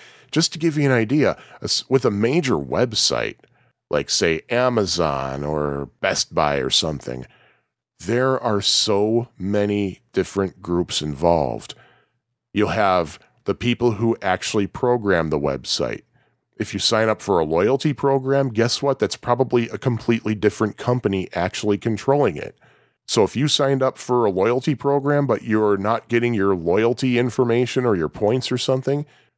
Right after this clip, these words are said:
then it's one of two possibilities. It could be either that the website didn't properly send the information to the loyalty company, or the loyalty company had a problem. So that kind of, uh, makes things a little bit difficult.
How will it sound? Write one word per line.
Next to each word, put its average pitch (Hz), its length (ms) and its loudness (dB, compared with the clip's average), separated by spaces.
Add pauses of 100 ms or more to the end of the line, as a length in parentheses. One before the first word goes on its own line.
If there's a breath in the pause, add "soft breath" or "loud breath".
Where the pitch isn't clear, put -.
(120)
then 113 320 2 (120)
it's 120 240 -2
one 113 200 0
of 110 80 0
two 123 180 0
possibilities. 117 840 0
It 92 100 -6
could 120 200 -2
be 113 260 0
either 117 360 2
that 101 320 0 (240 loud breath)
the 85 80 -4
website 120 580 2
didn't 131 260 0
properly 113 500 2
send 110 320 2
the 110 100 4
information 107 600 2
to 104 100 -2
the 82 100 0
loyalty 87 480 2
company, 151 460 0 (240 soft breath)
or 139 120 2
the 123 80 0
loyalty 120 520 0
company 82 420 -2
had 80 180 0
a 80 60 0
problem. 65 560 -2 (560 soft breath)
So 82 240 0
that 98 240 0
kind 117 140 2
of, 90 260 0
uh, 80 140 0 (680 soft breath)
makes 87 280 -2
things 107 220 2
a 104 60 0
little 107 200 4
bit 110 160 0
difficult. - 640 -4